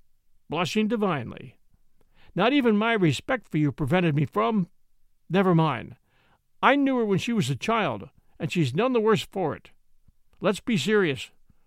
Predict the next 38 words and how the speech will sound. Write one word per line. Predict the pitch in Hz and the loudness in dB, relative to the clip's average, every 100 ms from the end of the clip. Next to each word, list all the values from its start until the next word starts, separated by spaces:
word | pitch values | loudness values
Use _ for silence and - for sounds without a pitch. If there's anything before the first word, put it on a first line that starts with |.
| _ - | _ -2
What | 160 180 - | 0 0 -4
did | 196 | -4
the | |
jugglers | 156 233 196 175 117 | 0 0 2 0 2
do?" | 147 123 87 - _ _ - - - - - - - - - _ _ - | 0 -2 -8 -18 _ _ -20 -20 -20 -20 -20 -20 -20 -20 -20 _ _ -2
I | 151 | 4
was | 151 135 | 4 4
something | 294 302 277 | 2 2 2
dissatisfied | 208 180 240 247 160 170 151 | 2 2 2 2 2 2 2
with | 147 | 2
my | 131 139 | 2 0
daughter, | 147 202 156 67 - - _ _ | 0 -2 -4 -8 -16 -20 _ _
not | 202 285 | -2 -2
for | 233 | 0
letting | 208 208 160 | 0 2 2
Mister | 180 - 143 | 0 -2 -6
Franklin | 214 214 - 143 | 0 0 0 -2
kiss | - 247 - | -2 -2 -2
her. | 104 139 - _ _ _ - | -4 -8 -10 _ _ _ -2
Mister | 202 220 | -2 0
Franklin | 143 202 208 185 | 0 0 2 2
was | 135 | 2
welcome | 123 180 226 151 113 | 0 -2 0 0 0
to | 135 | 0
that, | 190 185 180 - _ _ _ _ - | 0 -2 -4 -16 _ _ _ _ -10
but | - 170 | -6 -4
for | 190 | -4
forcing | - 294 277 180 156 | -4 -4 -2 0 0
me | |
to | 156 | 0
tell | - 254 240 | -2 0 2
her | 143 151 | 2 -2
foolish | - 247 226 - | -4 -2 -2 -2
story | - 247 180 | -2 -2 0
at | 131 - | -2 -4
second | 165 165 185 | -6 0 0
hand. | 226 240 131 95 - - - - - - _ _ _ - | 2 -2 -6 -8 -14 -18 -20 -20 -20 -20 _ _ _ -4
However, | 165 247 190 101 101 | 0 2 2 -2 -10